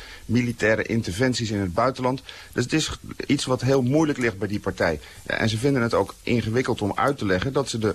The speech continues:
Partij van de Arbeid, die tegen is, rechts hebben ingehaald om het rechtse kabinet van Rutte aan een meerderheid te helpen. En Peter zelf, die is erg voor deze missie. Ja, en dan is het natuurlijk wel een beetje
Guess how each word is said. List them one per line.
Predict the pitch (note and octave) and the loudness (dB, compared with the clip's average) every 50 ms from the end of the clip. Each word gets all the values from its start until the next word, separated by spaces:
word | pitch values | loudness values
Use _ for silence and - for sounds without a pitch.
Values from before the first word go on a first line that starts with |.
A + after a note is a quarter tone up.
| - - | -2 -4
Partij | - A2 - - A2 G#2 | -4 -2 0 2 0 0
van | F2 G2 | 0 0
de | F#2+ F2 | 0 0
Arbeid, | A1+ F#2+ G2 G2+ C3 C3+ - | 2 2 2 2 0 -2 -2
die | - C#3+ C3 - | -4 -8 -8 -4
tegen | - G#2+ F#2+ F#2+ G#2 F#2+ - F#2 | 0 0 2 2 2 0 0 0
is, | B2+ C#3+ - - - - - - | 0 0 -2 -6 -12 -20 -20 -10
rechts | - - C3 D3 E3+ D#3+ - | -2 0 2 2 2 0 -2
hebben | D3 B2 G#2+ - | -2 -2 0 0
ingehaald | - G#2 A2 G2+ G#2 G#2 G#2 C3 - - - - - | 0 0 0 0 0 0 0 0 -2 -4 -10 -4 -2
om | - D#3 D3+ | 0 2 2
het | B2+ A2+ | 0 0
rechtse | B2 C3 D3 D3 - - | 0 -2 -2 -2 -2 -4
kabinet | A2+ - B2 G#2+ A2 A#2+ C3 A#2+ - | 0 0 0 2 2 2 0 0 0
van | - A2 | 0 0
Rutte | A2 C#3 D#3 D#3 - - | 2 2 0 0 -2 -2
aan | - E2+ A2+ A#2 | 0 0 0 0
een | A2+ A2+ - | 0 -2 -2
meerderheid | - G#2 B2 C#3 D3+ D#3 C#3+ B2+ A#2+ A2 G#2 F#2 | -2 0 2 2 4 4 4 4 2 2 0 0
te | - | 0
helpen. | G2+ F#2 F#2 F2+ - - - - - - - - - | 0 0 0 -2 -4 -8 -12 -12 -18 -20 -20 -20 -10
En | - - B2 A#2 | -4 -2 -2 0
Peter | - A#2 A2+ A2+ - F#2+ | 2 2 0 2 0 -2
zelf, | - D#3+ D3 D#3+ - | -2 0 2 0 0
die | - C3 | 0 -2
is | A#2 - | -4 0
erg | - - B2 A2+ - | 0 0 0 0 -2
voor | - - - D#3 E3 F3 F3 C#3+ | -8 -6 -2 2 2 2 2 2
deze | A#2 B2+ A#2 G#2 F#2 G2+ | 2 2 2 2 2 0
missie. | G2 G2 F#2+ F2+ - C3+ D3 - - - - - - | 0 0 0 0 -2 -4 -6 -6 -10 -16 -20 -20 -6
Ja, | - - | -2 -2
en | G2 G2+ | 0 0
dan | F#2 F#2+ | 0 0
is | G2+ F#2 | 0 0
het | F#2+ F#2 | -2 -4
natuurlijk | F#2 F2+ - G2+ F2+ | -4 -4 -2 0 2
wel | F#2+ G2 | 2 2
een | F#2+ | 2
beetje | F2 - F2+ F2+ - | 2 2 0 0 -4